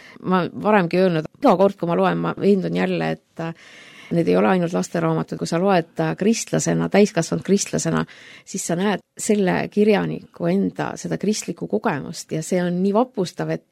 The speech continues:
äh, sa saad aru sellest. Ja, ja minu meelest on nii äge see, et sa tajud, et mul on samamoodi, ma tunnen samamoodi, et mul on samasugune kogemus.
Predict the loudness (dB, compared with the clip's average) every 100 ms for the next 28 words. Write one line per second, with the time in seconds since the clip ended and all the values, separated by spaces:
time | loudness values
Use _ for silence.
0 | -12 -12 -14 -20 _ _ _ _ -6 0
1 | 4 4 2 0 -4 -12 -14 -18 _ _
2 | -20 -20 -2 0 2 2 2 2 0 -2
3 | -2 -2 -2 -2 -2 -2 -4 -4 -8 -4
4 | -2 -2 -4 -8 -12 2 6 6 6 2
5 | 2 2 2 0 0 -4 -8 -8 -2 4
6 | 6 6 4 2 0 -4 -4 0 2 0
7 | -2 0 2 0 0 -2 0 0 0 0